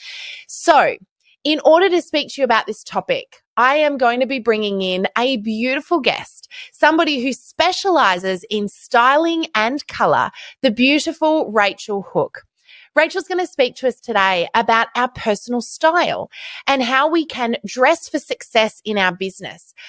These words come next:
both in a way that makes us feel confident and comfortable in who we are and showcase our personalities,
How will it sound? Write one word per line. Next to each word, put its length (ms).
both 220
in 100
a 60
way 180
that 140
makes 460
us 180
feel 220
confident 680
and 140
comfortable 640
in 140
who 260
we 180
are 320
and 140
showcase 760
our 120
personalities, 1040